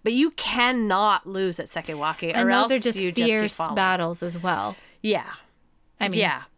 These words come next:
Speaker 2: uh, when you're in those top ranks, you, you have a hard schedule. You're, it's not like you're going up against little
Speaker 1: Yes.
Speaker 2: guys. <laughs> You're
Speaker 1: Yeah.
Speaker 2: going against
Speaker 1: The
Speaker 2: all the
Speaker 1: best
Speaker 2: other be-
Speaker 1: of the
Speaker 2: <laughs>
Speaker 1: best.
Speaker 2: good guys.
Speaker 1: The best of the best. So this is a really hard rank to achieve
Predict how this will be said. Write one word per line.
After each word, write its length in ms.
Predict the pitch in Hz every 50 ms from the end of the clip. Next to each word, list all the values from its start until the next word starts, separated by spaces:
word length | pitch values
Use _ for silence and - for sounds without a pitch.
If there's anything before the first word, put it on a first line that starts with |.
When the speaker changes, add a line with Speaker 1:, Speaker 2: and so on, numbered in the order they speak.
| _ - -
Speaker 2:
uh, 60 | 208 -
when 220 | 233 226 226 226
you're 100 | 233 226
in 100 | 226 226
those 200 | 220 208 196 -
top 300 | - 202 190 180 180 -
ranks, 440 | 208 196 190 190 202 202 - - -
you, 220 | 240 220 214 214
you 180 | 220 220 202 208
have 160 | 196 196 196
a 180 | 190 185 190 180
hard 280 | 165 180 170 165 175
schedule. 480 | - - - 165 175 - - 185 165 - 392
You're, 160 | 254 220 240
it's 160 | - 214 -
not 120 | 233 208 196
like 120 | 220 -
you're 100 | 220 208
going 260 | 185 202 185 196 196 190
up 120 | 180 -
against 440 | 196 185 180 170 185 180 - - -
little 200 | 208 196 190 214
Speaker 1:
Yes. 480 | 208 175 175 175 180 175 175 - - -
Speaker 2:
guys. 140 | - - -
<laughs> 160 | 403 330 -
You're 120 | 392 359 254
Speaker 1:
Yeah. 100 | 233 190
Speaker 2:
going 260 | 359 330 330 320 330
against 500 | 330 269 277 294 - 311 285 262 - -
Speaker 1:
The 60 | - -
Speaker 2:
all 260 | 233 254 262 262 254
the 60 | 254
Speaker 1:
best 140 | 254 262 254 240
Speaker 2:
other 180 | 233 247 247 233
be- 260 | 214 226 240 254 - - _ - - -
Speaker 1:
of 140 | 240 269
the 80 | 269 277
Speaker 2:
<laughs> 120 | 294 320
Speaker 1:
best. 320 | 349 302 214 - - - -
Speaker 2:
good 180 | 254 233 220
guys. 420 | 214 214 208 202 185 180 226 - - -
Speaker 1:
The 280 | 254 269 285 294 - 190
best 560 | - 269 269 277 277 269 - - - - - - -
of 480 | 202 214 214 214 214 214 196 175 -
the 320 | - 196 196 196 190 190 185
best. 560 | 170 185 175 160 156 151 - - - - - - _
So 240 | - - 262 262 254
this 240 | 247 254 349 320 415
is 60 | 392
a 80 | 392
really 260 | 339 311 339 349 359 294
hard 300 | - 320 294 294 262 240
rank 280 | 220 220 226 226 - -
to 120 | - 220
achieve 580 | 214 208 - - 196 190 202 226 294 339 -